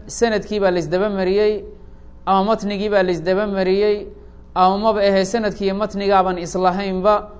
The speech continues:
Taasina waxa loo yaqaana waa maqluub weeyaan. Wayna dhacdaa, mana bannaano oo waa xaraam weeye cinda jamiici alculamaa.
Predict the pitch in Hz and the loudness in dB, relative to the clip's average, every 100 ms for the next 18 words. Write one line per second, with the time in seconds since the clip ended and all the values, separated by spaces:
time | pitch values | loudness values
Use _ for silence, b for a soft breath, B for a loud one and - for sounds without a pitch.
0 | - - - - 190 190 202 226 226 185 | -20 -20 -20 -6 2 2 2 4 4 2
1 | 196 202 190 190 190 185 170 165 165 170 | 2 2 2 0 0 2 2 0 0 -2
2 | 143 151 143 123 - - - - - - | 0 0 0 -2 -8 -20 -20 -20 -20 -20
3 | - - - 190 180 165 160 165 185 196 | -20 -18 -2 0 0 0 2 4 4 4
4 | 196 196 - - - - - - - 160 | 2 -6 -18 -20 -20 -20 -20 -20 -12 -4
5 | 190 202 170 175 175 185 185 175 160 160 | 0 0 0 0 0 0 2 4 2 2
6 | 160 185 175 170 160 180 165 156 170 180 | 2 4 2 0 0 -2 -4 -2 -4 -2
7 | 151 147 151 147 131 | -2 0 0 0 -4